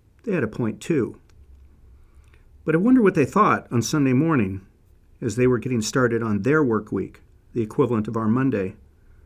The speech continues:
The chief priests and the Pharisees must have gnashed their teeth at the theft of a body.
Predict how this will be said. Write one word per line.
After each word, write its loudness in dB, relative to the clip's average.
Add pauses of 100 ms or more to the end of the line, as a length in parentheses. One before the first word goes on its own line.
(480)
The -14
chief 2
priests -2
and 0
the -4
Pharisees 0
must -4
have -8
gnashed 0
their -4
teeth -4
at -8
the -10
theft -6
of -8
a -6
body. -4